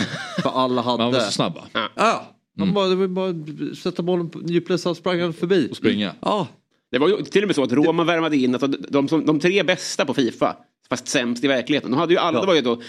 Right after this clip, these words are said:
Speaker 3: Seido Doumbia, Ibarbo och
Speaker 2: Obona.
Speaker 3: Nej,
Speaker 2: Nej.
Speaker 3: Gervinho.
Speaker 2: Gervinho.
Speaker 3: Ja, det var topptrion där. Alltså, typ, att man värvade typ ironiskt för att
Speaker 2: Ja.
Speaker 3: de var bra på fifa.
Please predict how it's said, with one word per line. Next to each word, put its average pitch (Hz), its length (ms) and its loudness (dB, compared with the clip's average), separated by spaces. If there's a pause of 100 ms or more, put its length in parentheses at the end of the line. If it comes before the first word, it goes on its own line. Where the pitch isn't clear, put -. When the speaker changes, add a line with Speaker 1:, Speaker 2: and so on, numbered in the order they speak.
(160)
Speaker 3:
Seido 147 260 4
Doumbia, 143 560 4
Ibarbo 120 600 0
och 120 420 -2 (760)
Speaker 2:
Obona. 139 340 2 (1400)
Speaker 3:
Nej, 262 200 6
Speaker 2:
Nej. 131 140 4
Speaker 3:
Gervinho. 214 320 2 (340)
Speaker 2:
Gervinho. 139 400 2
Speaker 3:
Ja, 180 260 2
det 208 60 2
var 220 120 4
topptrion 202 580 2
där. 113 160 0
Alltså, 165 180 0
typ, 160 160 2
att 160 80 0
man 165 180 2
värvade 156 340 2
typ 143 120 -4
ironiskt 160 680 2
för 135 120 0
att 120 40 2
Speaker 2:
Ja. - 40 0
Speaker 3:
de 131 80 0
var 127 80 2
bra 123 300 2
på 120 160 0
fifa. 117 280 0